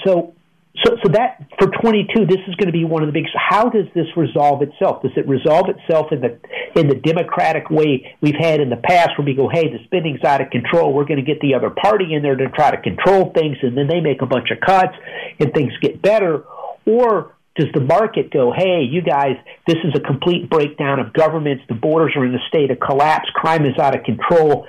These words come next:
You're, the United States has become ungovernable. Get me out of the United States." And the dollar starts plunging. Or is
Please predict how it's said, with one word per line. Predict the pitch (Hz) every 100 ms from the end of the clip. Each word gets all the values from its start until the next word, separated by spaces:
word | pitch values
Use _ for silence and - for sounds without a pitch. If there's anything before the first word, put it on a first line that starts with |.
| -
You're, | - 175 196 -
the | 151
United | 151 165 160 131
States | 170 143
has | 131
become | - 143 - 147
ungovernable. | 131 135 113 156 156 135 131 -
Get | - 170
me | 170 156
out | 147
of | 143
the | 143
United | 135 135 123 -
States." | 147 135 -
And | 123
the | 123
dollar | - 143 190 202 139
starts | - 120 - -
plunging. | 135 123 113 120 143
Or | 147 131 - -
is | 170